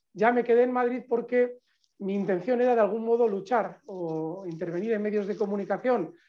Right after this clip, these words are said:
haciendo más de lo que había hecho hasta entonces. Además de poder hablar de bolsa, quería hablar de política. En las tertulias, además, en las radios, eh, me abrieron las puertas para poder intervenir y poder transmitir esas ideas, hasta que un miembro del M C R C me localizó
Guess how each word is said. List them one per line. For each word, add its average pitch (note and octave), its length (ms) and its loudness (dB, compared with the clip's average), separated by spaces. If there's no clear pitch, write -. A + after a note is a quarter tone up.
haciendo A3+ 340 -2
más A3+ 180 4
de A#3 80 4
lo G3+ 100 2
que F#3+ 60 -2
había G3 160 2
hecho G3+ 160 -4
hasta F#3+ 180 -6
entonces. D3+ 540 -10
Además F3+ 300 -4
de F3 80 -4
poder F3 200 -2
hablar A#3 200 0
de C#4 100 2
bolsa, B3+ 420 0
quería G#3+ 240 2
hablar G#3+ 240 4
de A3 120 4
política. F3+ 800 -4
En D#3+ 120 -18
las D#3+ 160 -12
tertulias, F#3+ 460 0
además, F#3+ 300 0
en G3 120 -2
las E3+ 120 0
radios, G3+ 360 2
eh, F3 100 -16
me E3 100 -8
abrieron G3+ 300 2
las F3 180 -2
puertas A#3 380 0
para E3 240 -6
poder F3 220 -2
intervenir F#3+ 680 -2
y F3 80 -6
poder F#3+ 560 0
transmitir F#3+ 500 0
esas A3+ 240 0
ideas, D4 400 2
hasta D#4+ 300 2
que F4 200 2
un C4 160 -2
miembro C4 260 -2
del C4 120 2
M C4 180 -2
C B3+ 80 -8
R B3 160 -2
C C#4 140 -2
me G3+ 120 0
localizó G3+ 680 0